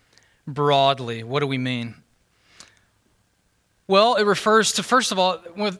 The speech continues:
when there's a discipleship, uh, relationship happening, there has to be, um, a call from Jesus. So first of all, when we say discipleship broadly, we, we're talking about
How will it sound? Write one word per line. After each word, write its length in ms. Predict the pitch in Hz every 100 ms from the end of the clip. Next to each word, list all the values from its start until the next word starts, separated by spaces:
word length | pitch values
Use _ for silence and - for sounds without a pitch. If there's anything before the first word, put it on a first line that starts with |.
| _
when 140 | 208 202
there's 160 | 190
a 40 | 180
discipleship, 800 | 143 214 226 202 - 175 165 _ -
uh, 340 | 170 143 131 - _ _ _
relationship 680 | 175 170 180 214 190 - 170
happening, 520 | 165 156 156 143 147
there 100 | 151
has 260 | 139 160 147
to 120 | -
be, 400 | 139 143 135 131 - _ _ _ _ _
um, 400 | 147 131 123 123 -
a 60 |
call 720 | 165 - 190 175 139 127 139 - _ _ _ _ _
from 320 | - 175 147
Jesus. 480 | 131 165 143 117 -
So 160 | 160
first 300 | 135 202 -
of 80 | 151
all, 220 | 139 139
when 160 | 156 160
we 100 | 165
say 160 | 208
discipleship 480 | 170 139 175 156 170
broadly, 380 | 131 151 151 143
we, 240 | 139 151 -
we're 100 | 165
talking 320 | - 185 170
about 380 | 151 147 139